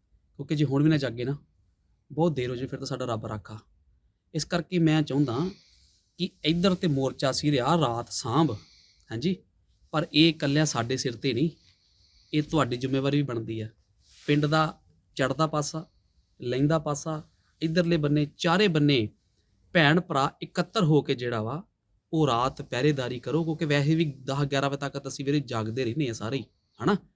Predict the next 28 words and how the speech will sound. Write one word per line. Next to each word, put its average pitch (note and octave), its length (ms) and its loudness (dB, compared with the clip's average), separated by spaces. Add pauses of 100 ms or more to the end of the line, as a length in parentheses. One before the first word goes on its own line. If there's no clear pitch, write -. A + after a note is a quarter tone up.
(320)
ਪਰ E3 120 0
ਇਹ E3+ 180 2
ਆ D#3+ 40 2
ਕਿ D#3+ 120 -8
ਟੱਚ A2+ 280 -6
'ਚ A#2 100 -8
ਰਹੀਏ। B2+ 300 0 (680)
ਆਉਣ D3+ 200 4
ਵਾਲੇ F3 180 4
ਸਮੇਂ C#3+ 340 0
'ਚ - 180 -12
ਵਿਉਂਤਬੰਦੀ C3+ 580 -4
ਕਰ C3 140 -4
ਦਈਏ। C3+ 200 -2
ਹੁਣੇ E3 200 2
ਵੀ G3 100 0
ਤਿੰਨ D3+ 200 -2
ਚਾਰ C3+ 400 -2
ਮੋਟਰਸਾਈਕਲ B2 520 -6
ਲੰਘੇ D#3 280 0
ਇੱਥੇ E3+ 280 -4
ਅਲੱਗ-ਅਲੱਗ B2+ 380 -6 (280)
ਬੰਦਿਆਂ A#2 260 -8
ਦੇ D3+ 80 -6
ਤੇ D#3 80 -8
ਆਪਾਂ C#3+ 220 -8
ਉਹਨਾਂ C3+ 120 -4
ਨੂੰ C#3 80 -2